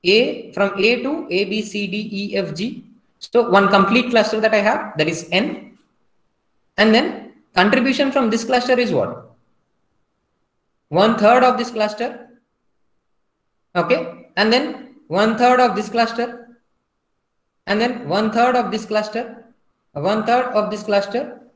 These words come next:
One third of this cluster. And one third of this cluster. So how many such clusters that I have? Six. six into one by three into n, because one third of each cluster.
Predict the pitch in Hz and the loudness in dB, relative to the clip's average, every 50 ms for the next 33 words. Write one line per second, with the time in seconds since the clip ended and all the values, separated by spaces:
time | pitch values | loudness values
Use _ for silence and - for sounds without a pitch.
0 | _ _ - 143 175 196 208 196 202 214 233 247 233 - - 196 185 185 190 180 | _ _ -6 -2 -2 0 0 2 2 2 2 2 0 0 -2 -2 -2 -2 -6 -6
1 | 190 190 185 180 - 180 247 302 - - - - _ _ _ - - 190 202 185 | -4 -4 -4 -4 -4 -6 -6 -6 -6 -8 -14 -20 _ _ _ -8 -4 -4 -2 0
2 | 175 175 175 180 180 185 190 190 190 - 196 214 190 147 - - - 123 107 104 | 0 0 0 0 2 2 2 2 2 2 0 0 0 -4 -6 -6 -4 -6 -6 -6
3 | - - - - _ _ _ _ _ _ _ _ _ _ _ _ _ _ _ _ | -6 -12 -16 -18 _ _ _ _ _ _ _ _ _ _ _ _ _ _ _ _
4 | _ _ _ - - - 254 277 262 - - - 185 202 240 262 277 269 - 262 | _ _ _ -8 0 2 2 2 2 0 0 2 4 4 4 4 2 2 2 2
5 | 247 247 - - 233 220 220 220 - 247 226 220 233 226 240 226 214 226 254 339 | 2 0 0 0 2 2 2 4 2 2 2 2 0 2 2 0 0 0 -2 -2
6 | - - - - - _ _ _ _ _ _ _ - - - - 190 - 104 104 | -4 -6 -12 -18 -20 _ _ _ _ _ _ _ -14 -6 -2 0 0 0 -2 -8
7 | - - - - - _ _ _ _ _ _ _ _ _ _ _ _ _ _ _ | -8 -10 -12 -16 -20 _ _ _ _ _ _ _ _ _ _ _ _ _ _ _
8 | - - - - 262 254 254 262 - - - 214 226 226 220 220 254 285 330 - | -16 -12 -6 -4 -4 -2 -2 -4 -8 -6 0 0 0 2 2 0 0 0 -2 -2
9 | - - - - - - - _ _ _ _ _ _ _ _ _ _ - 156 170 | -6 -10 -16 -20 -20 -20 -20 _ _ _ _ _ _ _ _ _ _ 0 2 4
10 | 190 208 214 214 226 233 233 - - 202 214 233 277 - - - - - - _ | 4 4 4 4 4 2 2 2 0 -2 -2 -2 -4 -6 -8 -12 -16 -20 -20 _
11 | _ - 180 202 202 269 262 - - 147 - - - - - - - - - 165 | _ -8 -6 -6 -4 -4 -4 -2 -2 -2 -2 -4 -8 -12 -16 -18 -20 -10 -4 -4
12 | 185 190 233 233 196 185 180 180 175 196 190 185 202 196 196 - 165 151 - - | 0 0 0 0 0 0 0 2 2 2 4 4 2 0 0 -4 -6 -6 -6 -6
13 | 131 117 113 - - 101 - - - | -6 -6 -6 -6 -10 -12 -12 -12 -20